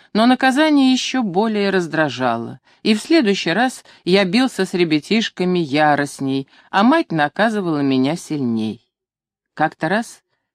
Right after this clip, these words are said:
я предупредил её, что если она не перестанет бить, я укушу ей руку, убегу в поле и там замёрзну. Она удивлённо оттолкнула меня, прошлась по комнате и сказала, задыхаясь от усталости: «Зверёныш».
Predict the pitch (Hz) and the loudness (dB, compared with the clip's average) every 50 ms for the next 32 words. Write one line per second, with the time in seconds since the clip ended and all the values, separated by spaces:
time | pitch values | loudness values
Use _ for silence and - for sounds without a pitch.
0 | _ - - 147 175 196 - - 202 190 185 202 - 190 208 214 180 214 247 220 | _ -8 -2 -2 -2 0 0 0 -2 0 -2 -4 -4 -2 -2 -2 0 -2 -2 0
1 | 180 156 143 135 139 135 131 131 - - - - 147 139 156 175 180 170 - - | 0 0 0 0 0 -2 -2 -2 -6 -8 -6 -6 -4 0 2 0 0 0 -2 -4
2 | 160 156 151 143 143 - - 131 147 151 156 160 160 156 151 139 - 151 151 151 | -2 0 0 0 -2 -4 -2 -2 0 0 0 0 0 0 -2 -2 -2 -2 -2 -2
3 | - - - 156 156 151 151 151 147 139 156 180 262 285 - - - _ - - | -4 -4 -4 -2 -2 -2 -4 -6 -6 -6 -2 0 0 -2 -2 -6 -20 _ -20 -20
4 | _ - 165 160 190 220 254 240 208 - 190 190 - - 220 226 214 202 208 208 | _ -8 -2 0 2 2 2 2 0 0 0 0 0 0 -4 -2 -2 0 0 0
5 | 196 147 147 151 135 - - 143 139 - _ - 170 160 151 175 180 175 226 277 | 2 2 0 0 -2 -2 -4 -4 -4 -4 _ 2 2 2 4 4 2 2 2 -2
6 | 254 - _ - - 160 180 190 190 175 143 - - 156 170 185 208 175 151 175 | -2 -4 _ -4 0 0 0 2 0 0 -2 -2 0 0 0 2 2 2 2 2
7 | 175 165 147 143 139 135 131 120 127 139 131 123 131 139 _ _ _ _ _ _ | 2 2 2 2 0 -2 -4 -6 -8 -8 -8 -8 -8 -12 _ _ _ _ _ _
8 | _ _ _ - 143 143 147 147 151 151 143 151 156 147 151 156 156 156 156 156 | _ _ _ -4 -2 0 2 2 0 0 -2 -2 -2 0 0 0 0 -2 -2 0
9 | 147 143 143 _ - 147 139 135 - - 147 147 175 190 202 208 208 208 202 202 | 0 0 -2 _ -2 -2 -2 -2 -2 -4 -4 -2 -2 -2 -2 0 -2 -2 -2 -2
10 | 202 202 202 - - - - _ - - 190 190 202 - - 240 254 254 - _ | -2 -2 -4 -6 -12 -20 -20 _ -6 0 0 0 0 2 2 2 0 0 0 _
11 | - 160 160 - - - 233 247 240 226 220 220 - - - 165 165 - - - | -2 -2 -2 0 0 0 2 2 2 0 -2 -4 -4 -2 -2 -2 -2 -2 -2 -2
12 | 147 147 135 165 190 202 196 185 170 151 151 143 143 147 - - 160 160 165 160 | -2 -2 2 2 2 2 2 2 0 -2 -4 -2 -4 -6 -4 0 0 0 0 0
13 | 156 - - 156 139 - 156 151 - - _ - - 135 135 127 123 120 120 - | -2 -4 -6 -8 -8 -6 -8 -8 -10 -10 _ -2 0 2 2 2 0 -2 -6 -8
14 | - - _ - - 117 117 117 113 120 117 113 117 139 147 139 127 123 123 117 | -14 -20 _ -10 -10 -8 -8 -8 -8 -8 -8 -6 -4 -2 -2 0 -2 -2 -2 -4
15 | 113 110 110 104 - - - - - - - _ | -6 -6 -8 -8 -10 -14 -16 -16 -18 -20 -20 _